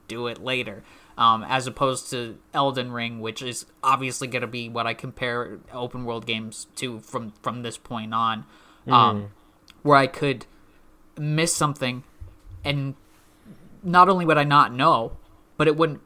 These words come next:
Speaker 1: affect me in any meaningful way, aside from the fact that there's a piece of content that I might see next time I play the game or on a new file, stuff like that.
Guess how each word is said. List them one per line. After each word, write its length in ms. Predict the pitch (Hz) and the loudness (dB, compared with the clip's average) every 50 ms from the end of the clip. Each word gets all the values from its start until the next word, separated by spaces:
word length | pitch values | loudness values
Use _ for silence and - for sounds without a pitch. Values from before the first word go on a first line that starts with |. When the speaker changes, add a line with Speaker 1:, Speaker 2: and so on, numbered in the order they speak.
| _ _ | _ _
Speaker 1:
affect 460 | - 127 - - - 131 143 - - - | -6 -6 -6 -4 -2 -4 -4 -4 -6 -8
me 160 | 143 127 120 | -6 -6 -6
in 140 | 120 120 90 | -6 -8 -8
any 200 | 117 123 127 117 | -8 -8 -8 -8
meaningful 440 | 117 113 113 117 113 110 - 113 | -8 -8 -8 -8 -10 -10 -10 -8
way, 380 | 113 113 107 113 120 120 127 110 | -6 -4 -4 -4 -4 -6 -6 -8
aside 400 | - 120 123 - - 120 113 107 | -8 -8 -6 -4 -4 -4 -4 -4
from 140 | - - 120 | -6 -8 -10
the 60 | 117 | -10
fact 360 | - - 120 110 107 - - - | -6 -4 -2 -2 -2 -4 -6 -10
that 180 | 113 101 - | -10 -8 -6
there's 240 | - 113 117 117 110 | -6 -6 -6 -6 -6
a 100 | - 120 127 | -8 -8 -8
piece 260 | - - 120 107 - | -8 -8 -10 -8 -8
of 100 | 120 - | -10 -10
content 640 | - - 117 113 110 - - 123 120 123 - - - | -6 -4 -4 -4 -4 -6 -8 -10 -10 -10 -12 -12 -10
that 160 | 110 107 - - | -10 -10 -6 -4
I 140 | 117 113 113 | -4 -4 -4
might 320 | 117 113 110 110 120 - | -4 -6 -8 -8 -8 -8
see 260 | - - - 113 117 117 | -10 -10 -10 -10 -10 -10
next 280 | 110 110 107 104 - - | -10 -12 -12 -12 -10 -10
time 260 | - 113 113 110 110 | -8 -6 -6 -6 -6
I 80 | 110 | -6
play 220 | 107 - - 113 110 | -8 -8 -8 -8 -8
the 100 | 107 110 | -8 -6
game 460 | 113 123 120 113 113 117 123 151 - - | -4 -2 -2 -2 -2 -4 -6 -8 -8 -6
or 300 | 117 117 110 117 123 117 | -4 -4 -2 -2 -2 -2
on 200 | 98 117 120 117 | -2 -2 -4 -4
a 40 | 120 | -6
new 140 | 127 127 135 | -6 -8 -6
file, 340 | - - 156 143 117 110 - | -4 -2 0 0 0 -2 -6
stuff 280 | - - 123 120 - - | -8 -6 -6 -6 -6 -8
like 200 | 110 110 - - | -10 -10 -8 -8
that. 220 | 147 120 - - | -8 -8 -8 -12